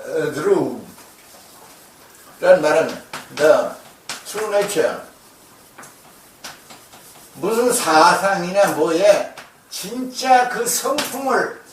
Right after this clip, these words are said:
뚫어지게 아는 걸 갖다 see through라고 그래요. 웹스터 사전 찾아보세요. see through가 뭐냐면 know, grasp,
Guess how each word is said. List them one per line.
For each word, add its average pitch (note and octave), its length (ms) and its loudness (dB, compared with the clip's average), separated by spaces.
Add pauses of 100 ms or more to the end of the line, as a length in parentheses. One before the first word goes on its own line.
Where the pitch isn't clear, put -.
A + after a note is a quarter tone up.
뚫어지게 C#4 460 0
아는 - 420 0
걸 - 140 -2
갖다 - 240 -4
see F#3+ 380 -14
through라고 D3+ 500 -10
그래요. - 400 -10 (1400)
웹스터 D#3+ 320 -4
사전 E3 380 -8
찾아보세요. C3 560 -10 (120)
see G#3 200 -14
through가 E3 380 -6
뭐냐면 A#2 500 -10 (680)
know, D#3+ 680 4 (580)
grasp, F3 560 -2